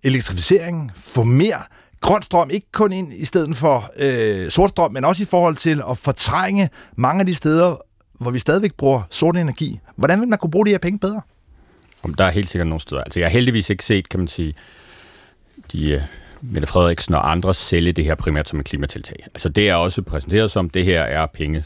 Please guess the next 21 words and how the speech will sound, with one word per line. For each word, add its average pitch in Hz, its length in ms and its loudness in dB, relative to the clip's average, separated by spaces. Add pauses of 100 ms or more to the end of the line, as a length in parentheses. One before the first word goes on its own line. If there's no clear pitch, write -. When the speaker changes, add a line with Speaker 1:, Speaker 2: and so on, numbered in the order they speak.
Speaker 2:
til 69 280 -4 (220)
danskerne, 69 380 -8
og - 140 -6
det 95 60 0
er, 85 40 2
hvad 80 120 2
det 71 120 -6 (120)
er. - 220 -12 (360)
Øh, 78 280 2
men 78 100 0
det 85 60 0
er 78 40 -8
klart, 101 180 2
at 92 40 -8
vi 92 40 -4
har 95 140 0
jo 107 60 2
nogle 92 180 -2
områder 98 540 2
inden 90 240 -2
for, 73 300 -4